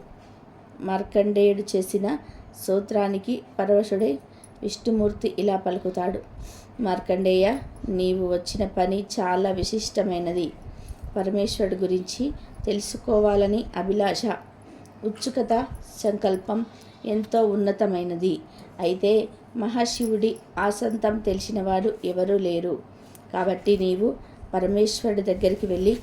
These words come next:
ఆయన గురించి తెలుసుకోవాలన్న నీ సంకల్పాన్ని వ్యక్తం చెయ్యి. నీ కోరిక తప్పక తీరుతుంది" అన్నాడు వైకుంఠవాసుడు. మన సంకల్పం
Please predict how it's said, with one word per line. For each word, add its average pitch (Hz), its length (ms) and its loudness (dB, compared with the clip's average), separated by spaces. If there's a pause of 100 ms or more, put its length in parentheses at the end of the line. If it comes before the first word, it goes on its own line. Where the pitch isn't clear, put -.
(480)
ఆయన 202 320 2
గురించి 208 680 0 (320)
తెలుసుకోవాలన్న 196 1080 2 (380)
నీ 208 120 0
సంకల్పాన్ని 190 880 0 (260)
వ్యక్తం 202 440 2
చెయ్యి. 196 520 0 (500)
నీ 208 160 4
కోరిక 196 600 2 (300)
తప్పక 208 400 0
తీరుతుంది" 196 680 2
అన్నాడు 180 400 0 (260)
వైకుంఠవాసుడు. 175 1080 0 (840)
మన 196 220 0
సంకల్పం 190 680 0